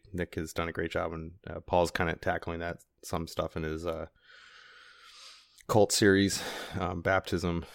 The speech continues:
uh, L G B T Q in the eyes of God, and how to treat these individuals, which, uh, we've talked quite a bit about that, I think, on other episodes. Uh, this was an interesting topic. Um, basically, it's just sin. Uh, the person has homosexuality, transgenderism, you know, like, the modern,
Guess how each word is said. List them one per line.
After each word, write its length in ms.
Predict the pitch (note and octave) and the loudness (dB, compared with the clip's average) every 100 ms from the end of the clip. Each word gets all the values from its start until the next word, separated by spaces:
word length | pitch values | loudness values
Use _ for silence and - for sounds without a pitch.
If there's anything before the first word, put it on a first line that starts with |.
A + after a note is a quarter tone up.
| - - - | -20 -18 -12
uh, 220 | E2+ F2 | -8 -2
L 140 | F#2 G2 | 0 0
G 100 | F#2+ | 0
B 140 | F#2 | -4
T 160 | - F2+ | -4 -10
Q 540 | - B2 B2 G2+ - | -2 0 2 0 -2
in 200 | E2 E2 | -4 -4
the 120 | E2 E2 | -4 -4
eyes 200 | E2+ D#2 | -4 -6
of 120 | - | -2
God, 280 | F2+ F2+ F2 | 0 0 -2
and 100 | E2 | -6
how 120 | E2 | -8
to 100 | E2+ | -6
treat 240 | - F2 | -4 -4
these 180 | F2 E2 | -4 -6
individuals, 580 | E2+ E2+ E2 F2 E2+ - | -6 -6 -6 -6 -6 -4
which, 260 | E2+ - - | -4 -6 -10
uh, 120 | - G#2 | -4 0
we've 160 | E3 | 0
talked 220 | G#2+ F#2+ | 4 2
quite 160 | - F2+ | 4 0
a 20 | |
bit 120 | F2 | 2
about 180 | F2 E2+ | 0 0
that, 160 | F2 F2 | 0 0
I 40 | |
think, 200 | E2+ E2+ | 0 -2
on 220 | F2 E2 - _ _ _ - | -4 -6 -10 _ _ _ -6
other 220 | F2 E2+ | -2 -2
episodes. 540 | F2+ - - F#2 F2+ - - - - | -2 -6 -4 -4 -6 -16 -20 -16 0
Uh, 100 | - | 6
this 200 | - - | 8 8
was 160 | A2 F#2 | 8 6
an 100 | E2 | 2
interesting 440 | F2 - E2 E2+ | -2 -2 -4 -4
topic. 460 | D#2+ E2 E2 D#2+ - E3+ | -2 -2 -2 -4 -6 -10
Um, 360 | F2 E2+ E2+ - | -8 -6 -6 0
basically, 380 | - G2 G2+ F#2+ | 4 4 4 2
it's 100 | F2 | 2
just 180 | F#2 - | 0 -2
sin. 420 | - B2 F2+ E2 - _ _ _ - | 4 6 4 2 -6 _ _ _ -6
Uh, 140 | E2+ | -4
the 100 | E2+ | -2
person 320 | - F#2 F2+ | 0 -2 0
has 220 | F2+ E2+ E2 | -2 -2 0
homosexuality, 800 | F#2 F2 F2 - E2+ E2+ E2+ E2+ | 0 2 0 0 0 0 0 -2
transgenderism, 920 | - E2+ - F2+ E2+ E2+ E2 E2+ E2+ | -2 -2 -2 -4 -2 -2 -2 -4 -4
you 60 | |
know, 100 | E2 | -2
like, 160 | E2 E2 | -4 -4
the 80 | E2+ | -4
modern, 640 | E2+ F2 F2 F2 F2 E2+ | -2 0 2 2 0 -2